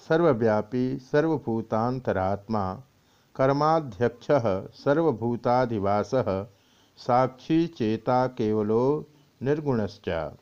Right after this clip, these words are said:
वह एक देव ही सब प्राणियों में छिपा हुआ,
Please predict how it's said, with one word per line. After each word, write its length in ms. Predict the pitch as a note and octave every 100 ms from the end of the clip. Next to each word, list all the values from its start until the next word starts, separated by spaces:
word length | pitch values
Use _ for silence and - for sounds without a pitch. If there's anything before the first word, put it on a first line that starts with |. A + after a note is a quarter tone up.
| _ _ _ _ _ C3
वह 220 | D3+ D#3+ D3+
एक 300 | D#3+ E3 A#2
देव 320 | G#2+ D3+ D#3+
ही 200 | D#3+ E3
सब 380 | - C#3+ B2+ -
प्राणियों 500 | A#2 A#2 A#2+ C3+ C3+
में 260 | A#2 G2+
छिपा 300 | - A#2+ C3+
हुआ, 440 | B2 G#2+ F#2 E2+